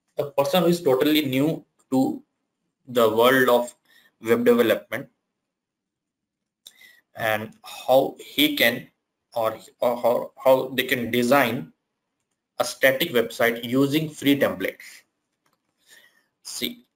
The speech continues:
what I assume is that you have some basic understanding of H T M L and C S S by now.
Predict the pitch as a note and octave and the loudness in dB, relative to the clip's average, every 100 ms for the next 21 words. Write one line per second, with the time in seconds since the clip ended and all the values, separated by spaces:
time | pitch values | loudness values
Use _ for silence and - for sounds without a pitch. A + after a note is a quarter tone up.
0 | _ _ _ _ _ _ - B2+ D3+ - | _ _ _ _ _ _ 2 4 4 2
1 | C3 D#3+ D3+ B2 A#2+ A#2+ A#2+ - _ - | 2 4 2 2 -2 -2 -6 -14 _ -8
2 | A#2+ A#2 A2+ - - C3 D3 E3+ E3 A#2 | -4 0 0 -2 -10 -2 2 2 2 0
3 | A2+ A#2+ - C3+ A#2+ D3 D#3 F#3 F#3 B2+ | 0 0 -4 -4 -2 -2 -2 -4 -4 -2
4 | B2+ - C#3+ C#3+ C#3 D3 - A#2+ - D3+ | -2 0 0 0 2 2 0 -8 -6 -2
5 | C3+ B2+ C#3 C#3+ - A#2+ G#2+ - G#2 - | -2 0 -2 -4 -4 -2 -2 -2 -2 -4
6 | - _ _ _ _ _ _ _ _ _ | -20 _ _ _ _ _ _ _ _ _
7 | _ D#3 C3 B2+ A2+ G2 | _ -4 0 0 0 -4